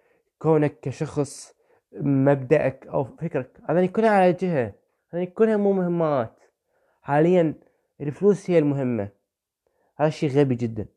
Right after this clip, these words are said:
لا تخلي الأشياء هي اللي تتملكك، لا تخلي أشخاص حمقى سفل هم اللي يتملكوك، من خلال إنه أنت مجبر على أن تلبس ملابس معينة، بطريقة معينة، بتسريحة شعر معينة،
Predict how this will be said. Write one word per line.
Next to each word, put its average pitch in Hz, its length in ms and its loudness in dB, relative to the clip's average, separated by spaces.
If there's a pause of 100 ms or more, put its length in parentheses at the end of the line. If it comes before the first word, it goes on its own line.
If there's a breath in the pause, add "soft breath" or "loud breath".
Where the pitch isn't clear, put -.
(640)
لا 147 200 4
تخلي 156 280 0
الأشياء 135 340 -2
هي 127 160 -2
اللي 123 120 -2
تتملكك، - 720 -10 (280 soft breath)
لا 143 80 2
تخلي 151 380 0
أشخاص 147 520 -6
حمقى 127 520 -4
سفل 123 460 -4
هم 120 240 -2
اللي 117 120 0
يتملكوك، 113 680 -6 (500 soft breath)
من 120 100 -8
خلال 131 520 2 (800 soft breath)
إنه 123 180 -2
أنت 139 160 -4
مجبر 147 460 2
على 120 300 0
أن 123 140 -4
تلبس 139 360 -4
ملابس 127 420 -4
معينة، 113 440 0
بطريقة 120 460 -4
معينة، 113 500 0
بتسريحة 143 580 -8
شعر 120 300 -2
معينة، 117 640 0